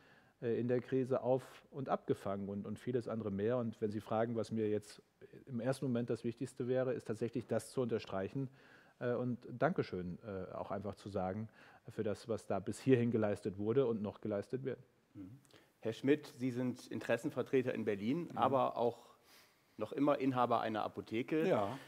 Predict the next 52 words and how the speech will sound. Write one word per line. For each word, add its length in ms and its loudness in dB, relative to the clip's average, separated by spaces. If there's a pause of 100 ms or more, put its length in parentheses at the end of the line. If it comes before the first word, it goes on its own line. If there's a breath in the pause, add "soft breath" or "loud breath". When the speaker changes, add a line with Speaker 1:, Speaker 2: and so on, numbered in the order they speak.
(220 loud breath)
Speaker 2:
Ähm, 460 6
wie 120 4
hat 120 2
sich 140 -6
denn 200 4
bei 140 6
Ihnen 160 4
in 100 4
der 100 4
Solmau 300 4
Apotheke 520 0
in 120 -2
Leipzig, 640 -4
äh, 120 0
Corona 760 -2
konkret 360 -6
ausgewirkt? 600 -10 (600)
Speaker 3:
Also 180 -14
es 120 -18 (180)
war 160 -2
genauso, 400 0
wie, 280 0
wie 80 -4
der 120 2
Minister 280 -2
beschrieben 400 0
hat, 140 2
dass 180 -4
die 120 -8
größte 320 2
Herausforderung 800 4
am 140 -2
Anfang 380 0
war 280 4
die, 320 -4
die 260 -8
Angst 320 0
vor 140 -2
den 120 0
Lieferengpässen. 720 0
Das 200 -8
war 180 -4
wirklich 200 -8
das, 200 -6
was 140 -8
uns 160 -6
alle 240 -4
am 120 -4
meisten 300 -6
umgetrieben 600 -6
hat. 340 -10
Die 460 -8